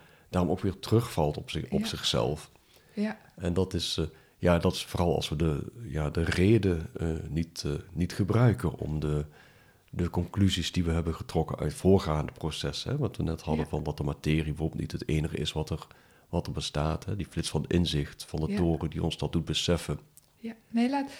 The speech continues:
Speaker 2: laten we dan ook even gewoon heel, eh, redelijk kijken naar de, ehm, eh, naar de stralen bijvoorbeeld van de maan, want hij straalt. En, eh, in de Wade-kaart, ik heb ze geteld, zijn het er tweeëndertig stralen. Bij de,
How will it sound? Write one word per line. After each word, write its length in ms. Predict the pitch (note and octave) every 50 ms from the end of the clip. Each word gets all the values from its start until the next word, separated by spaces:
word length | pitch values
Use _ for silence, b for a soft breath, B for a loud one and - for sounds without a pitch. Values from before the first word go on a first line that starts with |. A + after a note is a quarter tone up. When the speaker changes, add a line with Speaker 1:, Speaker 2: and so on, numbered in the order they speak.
| B B B
Speaker 2:
laten 320 | - B3 C4 C#4 C4+ - C#4
we 60 | B3+
dan 180 | B3+ A#3+ A3+ G#3+
ook 200 | - A3 G#3+ A3
even 240 | A3 G#3+ G#3 G#3+ G3
gewoon 220 | - - G#3 G#3 G3
heel, 420 | F#3+ G#3+ A#3 A#3+ A#3 G#3 G#3 G3
eh, 100 | F#3+ G3
redelijk 480 | G3+ G#3+ A#3 B3 B3+ B3 B3 G#3 G3+ G3+
kijken 420 | - G#3+ G#3+ G#3+ G#3+ G#3 - G3+
naar 280 | F#3+ F#3+ F#3+ F#3+ F#3+ F#3
de, 280 | F3 F#3 F#3 F#3 F3+ -
ehm, 420 | - F3+ F3 F3 F3 E3+ E3+ E3+ F3 F3 F3+ F3 - - - - - _
eh, 120 | G3 F3+ F3+ F#3 F3+ F3+ F3+ F3+ F#3 B B B B B _ -
naar 200 | G3+ A3+ A3+ A3+
de 80 | G3+ F#3+
stralen 580 | - - - - G3+ - - G3 F3 F3 E3
bijvoorbeeld 480 | D#3+ E3+ E3 - D#3 D#3 D3+ D3 D3 -
van 240 | - - E3 D#3 D3
de 60 | D3+
maan, 420 | D3 D3 C#3 C3 C3 C#3+ F3 G#3+
want 180 | A3 A3+ G#3+ G#3
hij 140 | F#3+ F3 E3+
straalt. 720 | - - - - E3+ E3 D#3 D3 D3 F3 A#3 C4+ - - B B B B B B B B B B B B B _
En, 400 | G3 G3 G3 F#3+ F#3+ F#3+ F#3+ F#3+
eh, 400 | - F#3+ F#3+ F#3+ F#3+ F#3+ F#3 F#3 F#3+ F#3+
in 200 | - G3+ F#3+ F#3+
de 180 | F#3 F#3 F3 F3
Wade-kaart, 800 | F3 F#3 F#3+ A3+ D4 - - - - D#3+ D3+ D#3+ E3 F#3 F#3 -
ik 120 | - -
heb 160 | - G3+ G3+ G3+
ze 120 | - F#3+
geteld, 520 | F#3 G3+ G3 - - E3+ F3 F#3+ A3+ A3+
zijn 220 | - - G3+ G3 F#3+
het 120 | F#3+ F#3
er 140 | F#3 F3 F3
tweeëndertig 720 | - - - F3+ F3+ F3+ F3 E3+ E3+ E3+ F3 F3 - -
stralen. 600 | - - - - G3 F#3+ F#3+ F#3+ F#3+ G3+ B3 - -
Bij 180 | G#3+ F#3 F3+ F#3
de, 300 | F#3 F#3 F3+ F3 F3+